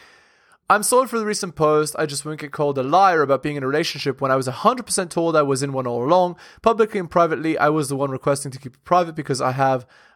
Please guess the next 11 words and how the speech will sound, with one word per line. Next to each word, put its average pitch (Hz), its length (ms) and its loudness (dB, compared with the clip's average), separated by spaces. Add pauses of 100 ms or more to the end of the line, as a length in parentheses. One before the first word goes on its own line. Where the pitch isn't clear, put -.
(140)
a 127 140 2 (220)
O 247 340 6
F 214 420 2
past 190 640 4
and 160 120 -8
didn't 165 200 -8
want 170 160 2
to 165 40 -4
tarnish 170 380 -2
anyone's 151 340 -2
reputation. 143 640 0